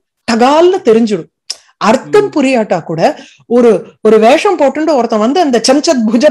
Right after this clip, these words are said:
Speaker 1: பிரமிதான்னு விட்டு
Speaker 2: ம், வந்து இந்த
Speaker 1: சொன்னானாலே,
Speaker 2: கதையை வந்து, ம்.
Speaker 1: வந்து அந்த சொன்னானாலே அந்த வார்த்தையில இருந்தே நமக்கு வந்து அந்த அர்த்தம்
Speaker 2: ம்.
Speaker 1: புரியும்.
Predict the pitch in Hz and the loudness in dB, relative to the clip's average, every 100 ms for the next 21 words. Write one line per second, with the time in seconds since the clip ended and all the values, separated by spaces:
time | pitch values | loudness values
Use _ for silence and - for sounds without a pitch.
0 | 214 220 247 269 302 349 - - 165 196 | 0 0 0 -2 -2 -2 -4 -8 -10 -8
1 | 190 190 277 370 359 254 190 160 185 330 | -4 -2 0 2 2 2 0 -2 0 0
2 | 392 208 185 175 180 165 156 151 220 302 | -2 -8 -8 -10 -12 -16 -14 -2 2 2
3 | 359 392 294 240 220 220 - 247 311 359 | 2 2 2 2 0 -2 0 2 2 2
4 | 339 233 170 208 302 294 302 202 185 208 | 2 0 0 0 0 2 0 0 -2 -2
5 | 262 285 - 311 302 277 240 220 240 311 | -2 -4 -6 -4 -2 0 0 0 -4 -4
6 | 247 196 196 226 247 165 - 240 196 156 | -6 -6 -8 -8 -6 -8 -8 -10 -10 -14